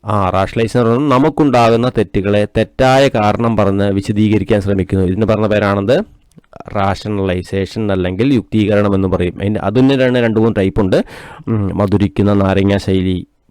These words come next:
പുളിപ്പുള്ള മുന്തിരി ശൈലി, പോളിനാമ ശൈലി, ഇതൊക്കെ എന്തുമായി ബന്ധപ്പെട്ടാണ്? യുക്തീകരണവുമായി ബന്ധപ്പെട്ടതാണ്. ആ കാര്യവും ഒന്ന് ഓർത്തിരിക്കണം. ഓക്കെ, അടുത്തതാണ് ആറാമത്തെ, ഏതാണ്?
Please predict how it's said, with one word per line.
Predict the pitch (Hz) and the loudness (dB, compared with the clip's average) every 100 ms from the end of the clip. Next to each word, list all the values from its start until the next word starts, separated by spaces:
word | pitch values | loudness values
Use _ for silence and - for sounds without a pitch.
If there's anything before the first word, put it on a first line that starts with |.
| - | -4
പുളിപ്പുള്ള | 107 104 - 101 98 | 0 0 0 0 2
മുന്തിരി | 98 95 98 104 | 2 0 0 0
ശൈലി, | 98 92 87 92 - - | 0 -2 -2 -6 -8 -4
പോളിനാമ | 101 101 107 101 98 101 | 2 4 4 2 2 0
ശൈലി, | 95 92 95 | -2 -2 0
ഇതൊക്കെ | 104 110 | -2 0
എന്തുമായി | 107 110 113 | 0 2 2
ബന്ധപ്പെട്ടാണ്? | 110 101 104 104 101 98 92 | 2 0 -2 0 0 -2 -6
യുക്തീകരണവുമായി | 107 101 - 113 104 101 104 104 98 | -8 -10 -4 -2 0 0 0 0 0
ബന്ധപ്പെട്ടതാണ്. | 101 98 - 98 85 90 90 95 | 0 -2 -2 -4 -2 -2 -2 -4
ആ | 90 92 | -8 -8
കാര്യവും | 87 98 127 | -4 -2 0
ഒന്ന് | 107 | 0
ഓർത്തിരിക്കണം. | 98 85 85 80 82 85 | -2 -4 -8 -10 -12 -8
ഓക്കെ, | 98 92 - - - _ _ _ - _ _ _ _ _ _ _ _ _ _ _ _ _ _ _ _ _ _ _ _ _ _ - | -8 -8 -12 -20 -20 _ _ _ -20 _ _ _ _ _ _ _ _ _ _ _ _ _ _ _ _ _ _ _ _ _ _ -2
അടുത്തതാണ് | 135 131 123 123 | 0 4 4 4
ആറാമത്തെ, | 165 120 113 110 104 85 135 | 2 2 2 2 2 2 2
ഏതാണ്? | 131 120 107 101 | 4 4 2 0